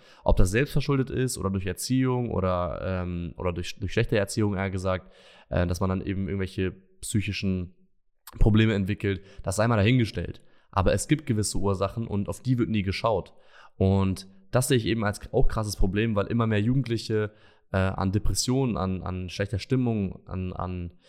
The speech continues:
ähm, Anxiety, sagen ja auch viele, äh, leiden, aber nie angeschaut wird, warum das überhaupt so ist. Ja? Und ich glaube nämlich, dass das jetzt als Beispiel dort, das ist jetzt mal so eine These, die ich in den Raum werfe, dass nicht Depressionen das Problem sind,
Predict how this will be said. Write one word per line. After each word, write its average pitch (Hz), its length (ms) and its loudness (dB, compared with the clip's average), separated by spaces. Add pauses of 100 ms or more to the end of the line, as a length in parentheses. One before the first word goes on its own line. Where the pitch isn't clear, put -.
(300)
ähm, 87 460 -2 (600)
Anxiety, 110 680 0
sagen 98 200 2
ja 95 60 0
auch 90 120 0
viele, 95 400 0 (340)
äh, 92 120 2
leiden, 120 600 2 (640)
aber 101 240 8
nie 139 440 6
angeschaut 127 480 2
wird, 101 160 -2
warum 127 280 4
das 113 120 4
überhaupt 101 240 0
so 85 100 -6
ist. - 340 -10 (260)
Ja? 98 300 2 (220)
Und 98 100 2
ich 92 120 4
glaube 131 280 4
nämlich, 113 240 0
dass 98 140 -10
das - 400 -8
jetzt 101 180 -2
als 95 120 -6
Beispiel 101 300 -2
dort, 117 320 0
das 95 80 -6
ist 101 40 -6
jetzt 92 100 -10
mal 98 120 0
so 95 60 0
eine 95 120 -2
These, 117 300 2
die 113 60 -2
ich 107 80 -8
in 113 40 -4
den 104 80 -2
Raum 110 200 -2
werfe, 117 400 -4 (300)
dass - 180 0
nicht 107 140 2
Depressionen 113 460 6
das 127 120 0
Problem 127 360 0
sind, 147 300 -2